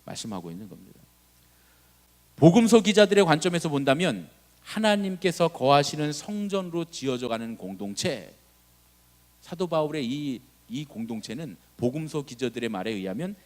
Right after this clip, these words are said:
하나님의 나라라고 바꾸었을 수 있습니다. 그러니까 다시 말하면 사도 바울은 우리가 하나님의 나라를 온 교회가 함께 만들어가고 있다. 한 하나님의 나라를, 하나님의 나라는 여러 개 있는 게 아니라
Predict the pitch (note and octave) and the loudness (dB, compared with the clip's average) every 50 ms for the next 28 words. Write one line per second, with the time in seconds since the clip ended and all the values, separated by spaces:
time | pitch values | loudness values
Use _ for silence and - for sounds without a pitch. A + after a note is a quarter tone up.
0 | _ _ _ - - - F3+ F3+ E3+ E3 D#3+ D3+ C#3 C3 B2+ B2 A#2+ A#2+ G#2 E2+ | _ _ _ -20 -16 -12 -10 -10 -10 -10 -10 -10 -10 -8 -8 -8 -8 -8 -10 -10
1 | D#2+ D#2+ D#2+ G2 A#2 A2 F2 D#2+ E2+ - D#2+ E2 F2 G#2 F#2+ - F#2 - - A2 | -12 -10 -6 -6 -4 -4 -6 -8 -12 -14 -14 -12 -12 -14 -14 -14 -16 -16 -14 -16
2 | G2+ F#2 - - E2 - - B1 - - - - - _ _ _ _ _ _ _ | -16 -16 -16 -18 -20 -20 -20 -20 -20 -20 -20 -20 -20 _ _ _ _ _ _ _
3 | _ _ _ _ _ _ _ _ _ _ - C#3 F3 G3+ - C#3 C3+ E3 F3 F3 | _ _ _ _ _ _ _ _ _ _ -2 6 6 8 8 8 2 4 6 6
4 | E3 E3 F3 F#3+ D#3 - E3+ E3+ F3+ E3+ D#3+ D#3 D#3+ E3 D#3+ C#3+ A2 - - - | 6 6 6 4 0 -2 -4 -2 2 4 6 6 6 6 4 4 2 -2 -8 -16
5 | - - - - A#2+ D#3+ G#3+ F#3+ G3+ G3+ - - - C4+ B3+ B3+ B3 A#3 A#3 A3+ | -20 -20 -8 -4 -2 0 2 4 4 2 2 0 -2 -2 0 0 0 0 2 2
6 | A3+ G#3+ F#3 C#3 C#3 C#3+ D3 D3+ G#3 F#3 - - - - - - - - - - | 2 2 2 -2 -2 -4 0 2 2 2 2 0 -8 -8 -6 -6 -6 -6 -8 -16
7 | - - - - - - - A#3 A#3+ A#3 A#3 - E3+ E3 E3 D#3+ D#3+ D3+ - F3+ | -20 -20 -20 -20 -20 -8 -2 0 0 0 2 2 0 2 2 0 -2 -4 -4 -4
8 | F#3 E3+ - G3+ G#3 B3 C4+ - - _ _ _ - F#3 - F#2 F#2+ G#2 G#2+ - | -8 -6 -2 -2 -2 -2 -4 -8 -16 _ _ _ -10 -8 -8 -6 -6 -10 -4 -4
9 | C3+ C3+ C#3 C3+ B2 A2 G#2 B2 G#2 F#2+ - - A2+ G2+ - _ _ _ _ _ | -2 -2 -2 -4 -6 -8 -8 -8 -10 -10 -10 -12 -14 -14 -14 _ _ _ _ _
10 | - - B3 C4 B3+ B3+ A3 G#3 G#3 G3 F#3 F3+ E3+ D#3 C#3 B2 G#2+ G2+ G2 F#2+ | -4 0 2 2 2 2 0 0 0 -2 -2 -2 -4 -4 -2 -2 -2 -4 -4 -6
11 | F#2+ - - - - - G#3+ G#3+ G3+ G3+ G3+ G3 F#3 F3 F3+ F#3 E3+ C3 A3 - | -8 -10 -12 -16 -8 -4 -2 -2 0 -2 -2 -2 0 0 -2 -2 -4 -6 -4 -4
12 | D3 E3 F#3+ F3+ D#3 D3 C#3+ D3 - A#2 G#2 A#2 C#3+ E3 A2+ | 0 2 2 2 2 2 -2 -2 -4 -4 -4 -4 -4 -4 -4